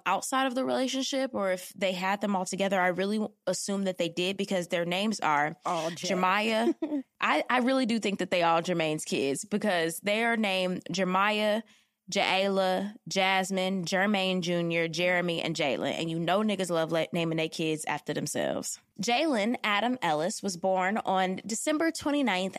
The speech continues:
Speaker 1: nineteen ninety-nine. He was adoringly known as Coconut.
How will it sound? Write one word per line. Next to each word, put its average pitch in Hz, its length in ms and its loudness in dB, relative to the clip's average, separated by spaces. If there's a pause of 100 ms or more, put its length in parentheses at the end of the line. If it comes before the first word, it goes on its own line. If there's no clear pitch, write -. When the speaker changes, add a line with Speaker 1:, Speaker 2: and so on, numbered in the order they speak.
(100)
Speaker 1:
nineteen 208 600 -2
ninety-nine. 165 720 -2 (260)
He 285 160 0
was 262 320 0 (220)
adoringly 269 680 2
known 220 320 2
as 208 380 0 (180)
Coconut. 196 960 2